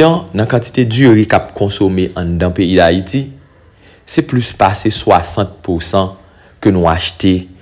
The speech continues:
nan lòt peyi. Gen anpil kesyon pou poze, gen anpil travay ki pou fèt, gen anpil estrateji pou nou itilize pou nou fè moun yo konsome de bagay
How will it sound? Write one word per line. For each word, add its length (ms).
nan 160
lòt 440
peyi. 280
Gen 220
anpil 240
kesyon 260
pou 160
poze, 300
gen 160
anpil 240
travay 500
ki 120
pou 100
fèt, 240
gen 180
anpil 260
estrateji 800
pou 80
nou 140
itilize 480
pou 160
nou 100
fè 240
moun 220
yo 160
konsome 560
de 140
bagay 560